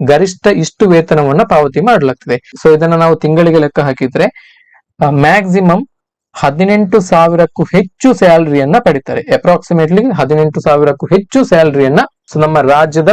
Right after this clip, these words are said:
ಬಂದಿಖಾನೆಗಳಲ್ಲಿರುವಂತ ಕೈದಿಗಳು ಪಡಿತಾರೆ. So ಅವರಿಗೆ ಬರೀ ಸ್ಯಾಲರಿ ಮಾತ್ರ ಅಲ್ಲ,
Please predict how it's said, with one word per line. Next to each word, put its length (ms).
ಬಂದಿಖಾನೆಗಳಲ್ಲಿರುವಂತ 1300
ಕೈದಿಗಳು 600
ಪಡಿತಾರೆ. 540
So 360
ಅವರಿಗೆ 280
ಬರೀ 220
ಸ್ಯಾಲರಿ 380
ಮಾತ್ರ 300
ಅಲ್ಲ, 160